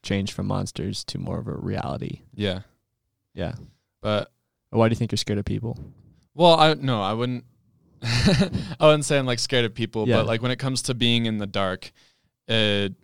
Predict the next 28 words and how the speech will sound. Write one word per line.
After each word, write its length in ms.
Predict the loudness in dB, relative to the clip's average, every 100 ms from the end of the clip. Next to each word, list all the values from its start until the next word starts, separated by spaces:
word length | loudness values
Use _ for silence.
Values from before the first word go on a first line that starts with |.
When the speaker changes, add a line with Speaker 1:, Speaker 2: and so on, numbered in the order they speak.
| _
Speaker 2:
like, 260 | -4 -4 -4 -16 _ _ _ _ _ _ _ _ _ _ _ _ _
the 220 | -2 2
idea 440 | 2 2 2 4 2
of 400 | 2 -2 -4 -14 _ _ _ _ _ _ _ _ _
th-, 140 | -16 -6
someone 720 | -4 -2 -2 -2 -4 -6 -8 -14 _ _ _ _ _ _
like 180 | -10 -8
my 120 | -6
brother, 420 | -4 -2 -2 -4 -8 _ _ _ _ _ _ _ _ _
like, 260 | -6 -6 -6 _ -6
chilling 560 | -2 -2 -2 -2 -4 -6
in 120 | -6
the 80 | -6
corner, 440 | -8 -6 -4 -6
just 240 | -6 -8 -4
waiting 220 | -4 -4
to 60 | -4
pop 260 | -4 -2
out 140 | -2 -2
and 100 | -6
scare 260 | -6 -4 -4
me 240 | -4 -8 _ _ _ _ _ _ _ _ _ _ -12
is 140 | -8
just, 160 | -4 -4
like, 100 | -4
so, 360 | -4 -2 -2 0
like, 220 | -2 -2
annoying. 600 | -2 -2 -4 -6 -10 -14